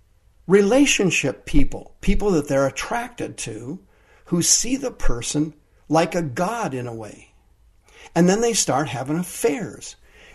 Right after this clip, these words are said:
And then they start partying. And then they start drinking and using drugs. And they start compromising their Christianity. And you would not believe if I told you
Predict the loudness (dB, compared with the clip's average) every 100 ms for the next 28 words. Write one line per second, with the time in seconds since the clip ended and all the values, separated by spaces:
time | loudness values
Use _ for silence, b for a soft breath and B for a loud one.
0 | b 4 4 4 -2 -4 -4 -4 -6 -10
1 | -8 -8 -10 -10 -10 -4 0 2 2 -2
2 | 0 -2 -2 -10 -6 -4 -4 -6 -4 -2
3 | -2 2 2 2 -4 -12 -12 -14 b b
4 | b b -2 -2 -2 0 -2 -2 -4 0
5 | 0 2 2 2 -2 -2 0 -2 -2 -2
6 | -2 -4 -4 -6 -6 -6 -10 b b b
7 | b 2 2 2 2 2 2 0 0 -2
8 | -2 -2 -2 -6 -6 -8 -10 -8 -4 0
9 | -2 -4 -16 -18